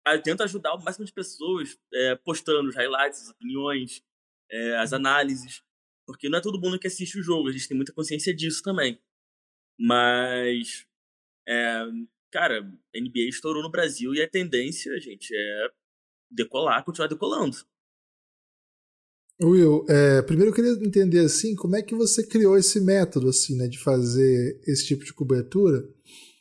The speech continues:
Speaker 2: E eu, eu falo isso, assim, porque a, a, a gente no Café Belgrado, a gente começou como podcast em dois mil e dezessete, mas como o Lucas falou, né, pelo menos desde dois mil e dois, assim, a gente tá produzindo algum tipo de conteúdo na internet, né?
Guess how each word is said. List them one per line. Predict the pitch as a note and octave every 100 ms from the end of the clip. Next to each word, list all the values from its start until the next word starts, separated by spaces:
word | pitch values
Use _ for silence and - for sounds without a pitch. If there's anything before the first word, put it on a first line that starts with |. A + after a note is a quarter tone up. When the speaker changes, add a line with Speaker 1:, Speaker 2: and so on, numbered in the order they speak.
| _ _ _ E3
Speaker 2:
E |
eu, | E3 D#3+ F#3
eu | D3
falo | F3+ F#3
isso, | F3
assim, | F3+ F#3 E3+
porque | - - E3
a, | D#3+ D3 C#3+ - - C3
a, | A#2+ B2+
a |
gente | A#2+ D#3 E3+
no |
Café | E3 F3
Belgrado, | F3 F3+ F#3
a |
gente | F#3
começou | F#3+ F#3+ - F3
como | F3 E3
podcast | E3 D3 D3 D#3 D#3
em | D#3
dois | C#3+ C3+
mil | C3+
e | B2+
dezessete, | A#2+ A2+ - E3+ F#3 E3+ - - - _ _ _ _ _ -
mas | C#3+ C#3+
como | E3+ F3
o |
Lucas | E3+ E3+ -
falou, | C#3+ C#3 F#3+ F3+
né, | F#3 E3 D3 -
pelo | C#3+ D3
menos | E3 F#3+ F#3 C#3+ - - - -
desde | C3+ D3+ D#3 C#3 D#3 C3+ A#2 A2+ - -
dois | B2
mil | A#2+ C3+
e |
dois, | B2 C3 C3+ D#3 C3 A2
assim, | A2+ - A#2+
a | C3
gente | C#3
tá | - C#3+ D3 D#3+ _ - E3
produzindo | E3+ D#3+ E3+ F3
algum | D#3+ G#3+
tipo | - G3+ G3
de | F#3+
conteúdo | F#3+ F3+ F#3+ D#3+ D#3+
na | D#3+
internet, | D#3 E3+ D3 A#2+ A#2 -
né? | A#2